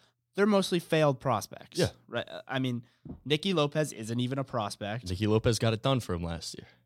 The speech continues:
Speaker 1: Soroka is
Speaker 2: Did his job for the family.
Speaker 1: Uh,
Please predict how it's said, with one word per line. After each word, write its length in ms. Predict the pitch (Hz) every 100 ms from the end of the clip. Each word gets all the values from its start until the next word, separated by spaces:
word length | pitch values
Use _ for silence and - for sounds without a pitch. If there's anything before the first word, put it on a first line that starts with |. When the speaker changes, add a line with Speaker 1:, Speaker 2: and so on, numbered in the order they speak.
| _
Speaker 1:
Soroka 680 | - - 143 139 151 190 190
is 420 | 156 139 123 -
Speaker 2:
Did 100 | -
his 120 | 104 95
job 240 | 110 101
for 80 | 101
the 60 |
family. 400 | 92 127 117 82 - _ _ _ _ _ _
Speaker 1:
Uh, 60 | _